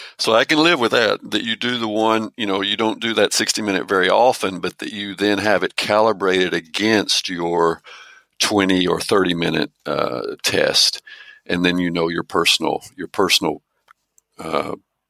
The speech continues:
calibration. Uh, but at any rate, i-, if we agree on that, then we'll call that F T P, and we'll say that that is your zone two, three,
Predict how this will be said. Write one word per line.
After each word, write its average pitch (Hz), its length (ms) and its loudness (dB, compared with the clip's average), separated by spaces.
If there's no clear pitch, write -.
calibration. 82 720 0
Uh, - 440 -8
but 110 180 2
at 120 140 4
any 139 180 2
rate, 92 320 4
i-, 110 100 -2
if 110 160 -2
we 113 140 2
agree 120 300 2
on 120 180 2
that, 117 400 0
then 101 160 0
we'll 101 140 -2
call 110 420 2
that 113 380 4
F 98 240 0
T 92 160 -4
P, 127 340 -4
and 113 140 -2
we'll 98 100 -2
say 101 260 2
that 92 260 0
that 90 260 2
is 85 240 0
your 87 520 -4
zone 85 600 2
two, 95 420 -2
three, 85 720 -2